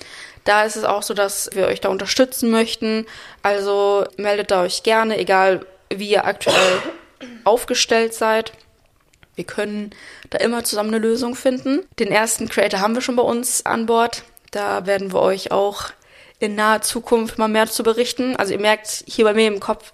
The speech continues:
es ist wie eine Achterbahnfahrt. Es geht hoch und runter, rechts, links.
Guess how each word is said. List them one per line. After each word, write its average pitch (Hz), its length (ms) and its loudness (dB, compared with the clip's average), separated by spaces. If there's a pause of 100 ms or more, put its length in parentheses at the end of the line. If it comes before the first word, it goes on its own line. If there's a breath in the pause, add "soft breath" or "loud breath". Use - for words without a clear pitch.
es 208 220 -2
ist - 260 -4
wie 214 60 -6
eine 202 140 0
Achterbahnfahrt. 208 840 0
Es - 100 -20
geht 208 180 -4
hoch 233 180 0
und 220 80 -2
runter, 208 840 2 (140)
rechts, - 380 -6
links. 208 600 -4